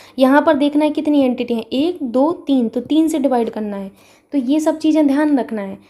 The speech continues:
ठीक है। हालांकि यहाँ लाइन ग्राफ है, लेकिन फिर भी मैं, मुझे याद आया तो मैं सोची बता दूँ, गलती ये सब नहीं करना है आपको, ठीक। अब इसको आप कैलकुलेट कर लीजिए अपना, तो कैलकुलेट करेंगे तो एक हज़ार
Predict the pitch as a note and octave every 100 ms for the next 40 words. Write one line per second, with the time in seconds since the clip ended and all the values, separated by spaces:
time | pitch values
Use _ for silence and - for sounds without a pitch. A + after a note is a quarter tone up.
0 | _ D#4 E4+ F4+ B3 B3 C4 D4+ D4 C#4
1 | D4+ D#4+ D4 C#4+ C#4+ C#4 C#4+ C#4+ D4+ D4
2 | C#4+ C#4 C4+ A#3 A3+ A#3+ A#3+ B3 C4+ B3
3 | A#3+ C4 C#4+ C#4 B3+ B3 A#3+ B3 B3 A#3+
4 | A3+ A#3+ A3+ G3 - _ _ _ A#3+ A#3
5 | A#3 C#4 C4+ C4+ C4+ B3+ C#4 D4+ A#3+ G#3
6 | G3+ G3 G#3 G3 _ - _ _ F#4 F#4+
7 | - _ - C4+ D4+ - D#4+ D#4 D#4 -
8 | D4+ D4+ D#4 C#4+ - A3+ A3 A3 G#3+ G3
9 | G#3 G3 - _ - C4 C4 C4 D#4 D#4+
10 | D#4 D4+ D4 D4 D4 C#4+ C#4 D#4 D4 A3+
11 | A3+ C#4